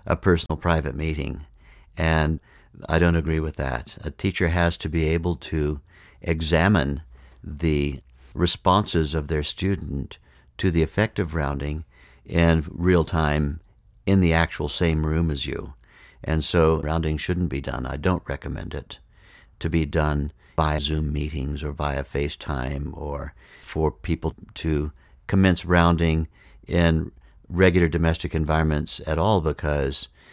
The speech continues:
you never know when the plumber's going to show up and you'd forgotten that you'd scheduled that appointment, or you're going to get a visit from your father-in-law, or you're going to get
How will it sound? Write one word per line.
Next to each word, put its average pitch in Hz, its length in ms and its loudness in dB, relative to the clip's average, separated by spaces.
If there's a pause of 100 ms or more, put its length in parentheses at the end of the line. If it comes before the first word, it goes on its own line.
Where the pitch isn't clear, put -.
(160)
you 87 140 2
never 85 280 2
know 85 340 2
when 76 500 -2 (360)
the - 80 0
plumber's 92 400 2
going 80 220 -2
to 76 80 -4
show 78 300 -2
up 76 340 -4
and 73 320 -4 (200)
you'd 80 180 -4
forgotten 80 500 -2
that 67 120 -6
you'd 73 160 -8
scheduled 76 440 0
that 71 160 -2
appointment, - 600 -4 (520)
or 78 460 4
you're 80 120 -2
going 80 180 0
to 80 60 -2
get 80 160 -2
a 73 60 -2
visit 78 380 -2
from 78 260 -2
your 73 100 -4
father-in-law, 71 800 -2 (600)
or 80 400 4
you're 78 140 0
going 78 200 2
to 78 60 2
get 82 440 -2